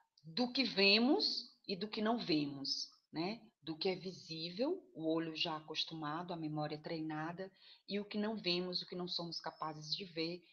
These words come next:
e é preciso um manejo específico, todo um aprendizado, que é essa, talvez, a tarefa maior da vida pública,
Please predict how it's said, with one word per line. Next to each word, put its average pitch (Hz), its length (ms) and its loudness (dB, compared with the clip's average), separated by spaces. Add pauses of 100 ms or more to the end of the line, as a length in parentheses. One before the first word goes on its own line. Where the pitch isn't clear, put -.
(120)
e 185 100 2
é 180 40 4
preciso 180 640 -2
um 185 100 -4
manejo 165 680 0 (220)
específico, 180 800 -6
todo 170 300 0
um 185 60 -2
aprendizado, 185 800 -4 (360)
que - 100 0
é 160 300 2
essa, 160 220 -8
talvez, 156 680 -4 (140)
a - 60 -8
tarefa 165 360 -6
maior 151 520 -4 (640)
da 180 200 8
vida 175 240 0
pública, 156 680 -6